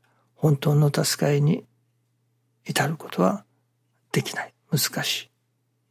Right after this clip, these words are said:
どうでも、その入り口として、まずは教えをいただくということが、まず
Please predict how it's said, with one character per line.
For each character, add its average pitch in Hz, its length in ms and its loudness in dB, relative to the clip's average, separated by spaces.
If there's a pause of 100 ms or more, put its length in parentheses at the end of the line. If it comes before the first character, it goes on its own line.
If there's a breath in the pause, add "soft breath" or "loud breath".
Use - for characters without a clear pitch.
(400)
ど 143 120 0
う - 20 -4
で 165 120 2
も、 160 200 6 (560 loud breath)
そ - 200 4
の 202 160 10
入 156 140 6
り 185 140 8
口 - 360 0
と 240 100 0
し - 100 0
て、 - 360 -8
ま 160 180 0
ず - 180 -6
は - 140 -10 (680 soft breath)
教 147 80 4 (220)
え 160 40 -4
を 165 140 2
い 160 60 -2
た 165 120 -4
だ - 120 -2
く - 240 -14 (1160)
と 165 200 -2 (320 loud breath)
い 135 100 6
う 123 80 4
こ 139 140 -10
と 156 120 0
が、 156 300 -2 (720)
ま 175 260 0
ず 254 380 -4